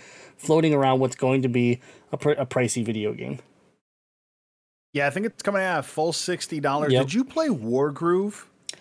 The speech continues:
Speaker 1: So, yeah, so Wargroove was like a spiritual successor in a way of, of it, and,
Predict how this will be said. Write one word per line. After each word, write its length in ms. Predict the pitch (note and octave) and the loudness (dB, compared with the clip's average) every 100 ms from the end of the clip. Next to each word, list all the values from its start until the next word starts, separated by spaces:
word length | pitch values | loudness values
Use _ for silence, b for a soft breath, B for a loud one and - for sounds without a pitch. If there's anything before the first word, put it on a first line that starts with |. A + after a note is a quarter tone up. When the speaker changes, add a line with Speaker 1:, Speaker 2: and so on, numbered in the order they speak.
| B B | B B
Speaker 1:
So, 180 | - G3+ A#3+ | 0 2 2
yeah, 240 | G#3+ G#3+ C3+ | 4 6 6
so 240 | - E3 | 4 4
Wargroove 560 | D3 D#3+ D3 D3 C#3 A#2+ | 6 4 6 6 6 6
was 240 | C3 A#2 | 4 4
like 220 | C3+ A#2+ | 2 2
a 240 | A#2+ A2+ - - - | 4 2 0 -16 -14
spiritual 540 | - - D#3 C3 B2+ | -4 4 4 4 0
successor 880 | - B2+ - D3 C3+ - A#2+ A2+ B2+ | 0 -2 0 2 2 0 -2 -2 -4
in 120 | C#3+ A#2+ | -2 2
a 60 | |
way 300 | A#2 A#2 A#2 | 2 4 4
of, 260 | A2+ A2+ A#2 - | 2 0 -2 0
of 260 | A#2+ A2+ | 2 2
it, 220 | A2+ A#2 - | 2 0 -2
and, 420 | A#2+ A2 A2 | -2 0 0